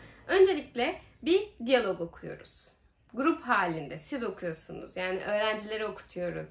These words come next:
diyalogları. Bir diyalog okunuyor. Sonrasında o diyalogla bağlantılı bir gramer konusu işleniyor. Gramer konusu eğitmen tarafından anlatılıyor. Sonrasında gramer alış-,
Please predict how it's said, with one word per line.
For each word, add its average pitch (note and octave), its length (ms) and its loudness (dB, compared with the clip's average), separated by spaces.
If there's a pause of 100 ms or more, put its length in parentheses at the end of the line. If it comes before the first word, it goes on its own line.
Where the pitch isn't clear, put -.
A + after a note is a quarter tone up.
diyalogları. D#3+ 600 -8 (380)
Bir F#4 160 8
diyalog C#4+ 440 4
okunuyor. - 420 -8 (500)
Sonrasında G4+ 640 2
o B3+ 180 2
diyalogla C#4 460 2
bağlantılı A3+ 600 2
bir G3 120 -8
gramer F#3+ 460 0
konusu D#4 320 -4
işleniyor. C#4 680 -2 (340)
Gramer C4 400 4
konusu A#3 340 -4
eğitmen G#3 380 -4
tarafından F#3 540 -6
anlatılıyor. A#3 800 0 (240)
Sonrasında C4+ 640 2
gramer G#3 520 0
alış-, D4 280 -4